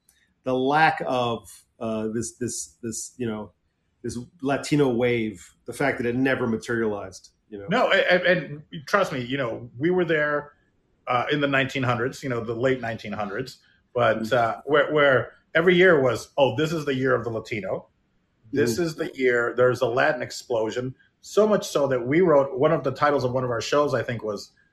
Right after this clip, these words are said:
Speaker 2: uh, "There's a Latin explosion in my pants." You know, 'cause we were kind of like, just get, you know, just a little needling, because it, it's, it's never happened. But, you know, first it was, like, J Lo, then Ricky Martin, then, uh,
Speaker 1: Yeah.
Speaker 2: you know, Shakira, and,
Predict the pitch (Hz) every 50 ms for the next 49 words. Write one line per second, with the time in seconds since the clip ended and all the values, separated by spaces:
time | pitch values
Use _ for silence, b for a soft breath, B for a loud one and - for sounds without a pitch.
0 | _ _ _ - 120 117 113 117 143 139 131 127 123 127 143 143 139 127 117 -
1 | - - - 147 151 156 143 120 127 113 110 - - 123 117 110 107 104 - -
2 | - 156 147 101 78 - - - - - - _ _ _ _ _ _ _ _ _
3 | _ - 160 143 147 131 139 156 147 139 143 165 160 151 - - 143 139 127 127
4 | 143 135 123 - 156 135 - - - 185 156 139 135 208 196 226 208 196 196 180
5 | 165 143 139 147 147 135 127 123 123 127 131 143 156 - _ _ _ _ - 214
6 | 190 220 208 185 214 208 - 202 185 - 160 - - - 180 190 - - 202 190
7 | 185 170 202 233 - 208 160 139 156 170 170 139 - - 180 175 - 180 156 143
8 | 143 165 156 151 135 - 139 131 131 127 123 110 98 101 104 113 110 113 123 135
9 | 127 - 147 139 127 120 117 117 120 120 107 - 104 98 92 90 - _ _ _
10 | _ _ _ - 135 135 131 131 131 123 123 120 - - 131 127 120 117 110 -
11 | - - 135 131 127 - _ _ _ - - 123 110 - - 160 156 151 135 123
12 | 117 110 107 - 127 - 110